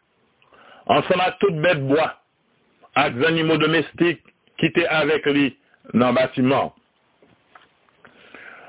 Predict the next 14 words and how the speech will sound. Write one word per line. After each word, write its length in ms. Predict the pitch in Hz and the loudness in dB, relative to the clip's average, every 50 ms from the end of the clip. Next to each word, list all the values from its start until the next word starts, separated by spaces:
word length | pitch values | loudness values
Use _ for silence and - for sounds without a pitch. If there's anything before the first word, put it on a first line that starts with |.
| - - - | -12 -4 -2
Bondye 360 | - 151 185 165 147 202 220 - | 0 0 0 0 0 -2 -2 0
fè 140 | - 208 196 | 0 0 0
yon 220 | 202 202 196 165 147 | 2 0 0 0 0
van 220 | 175 190 196 185 - - | 0 0 0 0 -2 0
soufle 480 | - 208 190 - - 180 185 185 175 143 - - - | -2 -2 -2 0 -2 0 0 0 -2 -4 -6 -6 -2
sou 100 | - 160 | 0 2
latè, 380 | 156 147 127 - - 101 92 - - _ _ _ _ _ _ _ _ _ _ _ _ _ _ _ _ _ _ _ - - - - - | 2 2 0 0 -2 -2 -2 -2 -6 _ _ _ _ _ _ _ _ _ _ _ _ _ _ _ _ _ _ _ -20 -20 -16 -6 -4
epi 220 | - 131 - 170 160 143 | -2 0 0 0 -2 0
dlo 160 | 139 165 180 175 | 0 0 0 0
yo 200 | 175 170 170 165 - - _ _ _ _ - | 0 0 0 -2 -4 -6 _ _ _ _ -2
kòmanse 440 | - 160 156 165 156 143 - - 156 135 | -2 0 0 0 -4 -4 -2 -2 0 0
bese. 380 | 131 127 - - - 123 104 - _ _ _ _ _ _ _ _ _ _ _ _ _ _ _ _ _ _ _ _ _ _ - - - - - - - - - | 0 -2 -2 -2 -2 -2 -2 -2 _ _ _ _ _ _ _ _ _ _ _ _ _ _ _ _ _ _ _ _ _ _ -20 -20 -18 -18 -18 -20 -16 -8 -2
Sous 240 | - 180 185 185 160 | 0 0 0 0 0
dlo 220 | 147 165 185 196 | 0 0 2 2